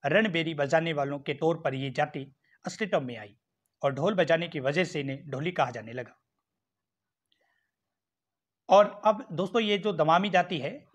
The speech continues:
ये जाति शूद्र क्षेत्रीय है, जो कि तीन प्रकार से बनी होती है। प्रसन्नतापूर्वक इनका राज्य छीनकर जबरदस्ती बनाए हुए थे। कुछ आपसी वंश इनमें मिले हुए हैं, किंतु अधिकांश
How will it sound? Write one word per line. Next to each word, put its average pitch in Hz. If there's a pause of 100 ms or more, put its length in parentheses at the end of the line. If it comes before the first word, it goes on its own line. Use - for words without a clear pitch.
ये 156
जाति 165
शूद्र 208
क्षेत्रीय 196
है, 180
जो 170
कि 160
तीन 160
प्रकार 156
से 151
बनी 147
होती 170
है। 214 (200)
प्रसन्नतापूर्वक 175
इनका 160
राज्य 151
छीनकर 170 (100)
जबरदस्ती 185
बनाए 139
हुए 151
थे। - (920)
कुछ 240
आपसी 190
वंश 214
इनमें 175
मिले 156
हुए 175
हैं, 240
किंतु 170
अधिकांश 160